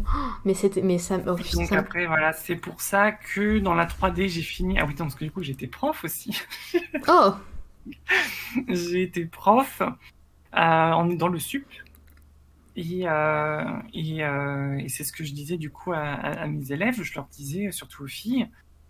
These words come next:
Speaker 2: sur ce, dans ce milieu, faites extrêmement attention à vous, parce que vous partez dans une branche très, euh, très renfermée, il y a très peu de femmes, et le peu qui y sont, bah, généralement, elles peuvent, euh, elles peuvent être emmerdées.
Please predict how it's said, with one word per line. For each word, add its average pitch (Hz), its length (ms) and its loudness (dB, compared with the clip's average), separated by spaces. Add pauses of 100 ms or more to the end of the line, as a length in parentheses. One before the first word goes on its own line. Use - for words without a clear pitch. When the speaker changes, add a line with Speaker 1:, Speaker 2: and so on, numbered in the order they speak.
(140)
Speaker 2:
sur - 200 -6
ce, - 160 -4
dans 185 140 2
ce 208 160 -4
milieu, 180 420 0
faites 143 260 -8
extrêmement - 420 -6
attention 139 380 -8
à 131 40 -4
vous, 151 100 -6
parce 220 140 -6
que - 100 -16
vous 147 140 -8
partez 170 360 -6
dans 160 100 0
une 151 180 0
branche 156 480 -4 (540)
très, 185 400 6
euh, 139 680 0
très - 180 0
renfermée, 160 600 -2
il 190 60 -2
y 175 40 -2
a - 40 0
très - 240 -4
peu 196 120 -6
de - 60 -14
femmes, 190 480 0 (540)
et 170 80 2
le 175 180 4
peu 226 380 0
qui 180 200 -8
y 165 340 -4
sont, 247 520 2
bah, 147 160 -8
généralement, 160 680 0
elles 139 120 -4 (140)
peuvent, 220 320 0
euh, 165 220 0
elles 151 100 -2
peuvent 208 180 -4
être - 180 -4
emmerdées. 165 380 -2